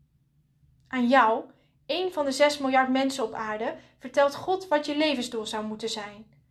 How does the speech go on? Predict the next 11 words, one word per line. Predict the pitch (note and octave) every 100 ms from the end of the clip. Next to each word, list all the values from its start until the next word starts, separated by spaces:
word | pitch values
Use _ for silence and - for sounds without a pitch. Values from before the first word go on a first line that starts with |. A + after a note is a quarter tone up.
| _ _ _ _ _ _
Hoor | - D4
maar | F4 E4
wat | D4
er | C4+
staat | - C#4 A#3 A3+
in | A#3
één | B3+ C4+
Korinthe | C4+ C4+ B3 -
tien | - D#4+ E4
vers | C4 B3+
eenendertig. | B3 C4 A#3+ A#3+ A3 G#3+ A3 - _